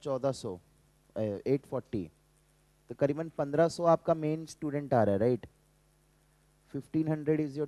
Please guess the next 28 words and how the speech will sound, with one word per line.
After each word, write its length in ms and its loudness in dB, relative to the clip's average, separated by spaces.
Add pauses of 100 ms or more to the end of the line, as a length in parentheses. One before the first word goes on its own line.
total 320 -4
number 280 -6
of 60 -8
students। 460 -10
स्ट्रेंथ 400 -2
अगर 200 0
आप 100 4
देखेंगे 500 -4
स्टूडेंट 460 -10
का, 240 -2 (880)
टोटल 260 -2
स्ट्रेंथ 440 -4
आपका 260 2
फ़िफ़्टीन 440 -8
हंड्रेड 300 -4
है, 140 -6
राइट? 300 -4 (1900)
So, 320 4 (1300)
उसके 240 -2
बाद 160 6
दिया 240 6
हुआ 160 8
है 260 4 (1040)
lab 360 4
classes 400 2
in 80 -4
a 80 0
year, 240 6